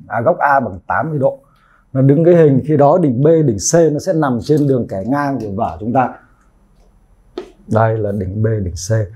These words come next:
Chỉ cần kẻ một cái đường ngang cái là xong. B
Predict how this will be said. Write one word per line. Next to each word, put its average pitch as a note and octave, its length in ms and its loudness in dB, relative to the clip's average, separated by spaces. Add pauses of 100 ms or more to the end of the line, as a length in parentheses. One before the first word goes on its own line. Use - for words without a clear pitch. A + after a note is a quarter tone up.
(160)
Chỉ A#2+ 180 2
cần B2+ 240 2
kẻ G2+ 220 0
một A2+ 120 -4
cái C3+ 80 0
đường C#3 200 4
ngang C#3 320 0
cái A#2+ 160 2
là C3+ 80 2
xong. B2 260 -2 (2500)
B G#2 120 -8